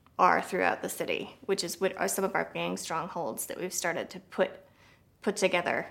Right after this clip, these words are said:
and stitch together the city, where we were going into the, we're going into the Marigny and the Ninth Ward. And, I mean, especially for,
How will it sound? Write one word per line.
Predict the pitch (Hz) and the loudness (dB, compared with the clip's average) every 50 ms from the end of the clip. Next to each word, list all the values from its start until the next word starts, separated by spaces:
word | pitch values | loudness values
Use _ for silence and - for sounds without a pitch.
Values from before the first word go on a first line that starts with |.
| - - | -8 -6
and | - 170 - - - - - | -4 -4 -4 -4 -8 -4 -2
stitch | - - - - - - - | -2 -2 -2 -2 -2 -2 -2
together | - - 139 123 117 | 0 0 0 -2 -2
the | 104 113 - | -4 -4 -6
city, | - - - - - | -6 -6 -4 -6 -4
where | - 196 190 185 | -2 0 2 2
we | 185 | 2
were | 180 185 | 0 0
going | 180 185 180 180 180 | 0 0 0 2 0
into | 170 175 180 - 185 175 | 0 -2 -2 -2 -2 -2
the, | 170 165 156 156 147 113 110 139 196 - - - - - - - _ _ _ _ _ - | -2 0 0 0 0 0 -2 -4 -6 -8 -14 -20 -20 -20 -20 -20 _ _ _ _ _ 2
we're | 185 | 4
going | 180 180 180 175 | 4 4 4 2
into | 175 180 180 | 0 0 0
the | 180 | 0
Marigny | 180 175 170 170 170 170 170 165 165 160 156 | 0 2 2 2 0 0 0 2 2 2 2
and | 147 139 139 147 | 2 0 0 0
the | 143 | -2
Ninth | 135 - - 160 156 156 - - | -2 -2 -2 -2 -2 -4 -6 -8
Ward. | 160 147 143 147 160 - 104 113 - | -8 -6 -6 -4 -4 -4 -4 -4 -4
And, | 104 98 104 95 117 - - - - _ _ _ _ _ _ _ _ _ - | -4 -4 -6 -6 -10 -12 -14 -18 -20 _ _ _ _ _ _ _ _ _ 4
I | - | 8
mean, | 202 196 196 196 | 8 8 8 8
especially | 196 - - 294 - - 226 | 6 6 4 4 4 4 4
for, | - 208 196 185 185 185 185 - | 8 10 10 12 10 10 6 2